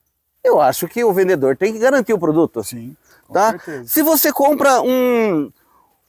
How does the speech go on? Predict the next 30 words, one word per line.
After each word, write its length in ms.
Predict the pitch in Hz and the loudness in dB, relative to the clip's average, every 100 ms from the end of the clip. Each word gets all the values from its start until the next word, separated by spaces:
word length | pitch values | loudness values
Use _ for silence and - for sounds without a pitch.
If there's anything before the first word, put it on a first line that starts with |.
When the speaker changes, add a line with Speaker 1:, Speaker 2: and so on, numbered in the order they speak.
| _ - _ _ | _ -20 _ _
Speaker 1:
qualquer 360 | - 254 - 302 | -2 0 0 0
produto, 500 | 311 247 220 143 147 | 0 2 2 0 -4
você 280 | 180 240 277 | -4 -2 -2
compra 320 | 269 294 294 | 0 0 -2
com 100 | 269 | -2
uma 120 | 294 | -2
especificação 760 | 254 285 262 285 269 247 147 - _ _ _ _ _ _ _ | -2 -4 -4 -2 0 0 0 -4 _ _ _ _ _ _ _
e 120 | 247 | -2
de 160 | 208 311 | 0 2
repente, 640 | 277 190 269 262 - 127 123 _ _ | 2 0 0 -2 -4 -12 -14 _ _
a 60 | - | -2
hora 120 | 269 | -2
que 80 | 262 | -2
você 140 | 262 | 0
recebe 480 | 240 220 247 277 247 | 0 2 2 2 2
é 240 | 285 262 254 | 0 0 0
outra 260 | 269 277 | 2 0
coisa. 380 | 214 233 127 107 | 0 0 0 -4
Speaker 2:
Sim. 260 | 123 135 139 _ _ _ - | -10 -10 -12 _ _ _ -6
Speaker 1:
Você 200 | 214 233 | -2 0
aceita? 460 | 190 226 165 107 - - | 2 2 0 -4 -6 -16
Speaker 2:
Não. 280 | 131 127 - _ _ _ | -14 -14 -16 _ _ _
Speaker 1:
Oi? 340 | 165 240 143 - | 0 2 0 -4
Speaker 2:
Não. 260 | 117 120 101 _ - - - _ - | -14 -18 -18 _ -20 -20 -20 _ -4
Speaker 1:
E 100 | 269 | -2
por 220 | 269 262 | 0 0
que 160 | 302 302 | 0 0
com 220 | 302 277 | 2 2
um 80 | 208 | 2
feno 680 | - 277 311 285 151 104 | 0 2 2 2 0 -2